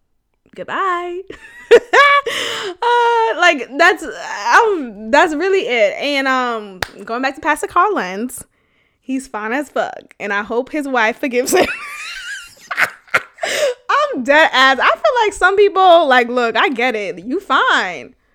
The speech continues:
You, you fine. And you're a pastor. Of course you're gonna have women flocking on you. You know, ain't nothing better than a man of God. Hello? <laughs> You better preach to me and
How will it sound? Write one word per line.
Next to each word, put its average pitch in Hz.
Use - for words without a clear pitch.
You, 277
you 294
fine. 339
And 277
you're 320
a -
pastor. 320
Of 269
course 339
you're 330
gonna 311
have 294
women 262
flocking 254
on 226
you. 190
You 370
know, 262
ain't -
nothing 269
better 262
than 247
a 214
man 233
of 226
God. 247
Hello? 339
<laughs> -
You 311
better 269
preach 370
to 359
me 320
and 302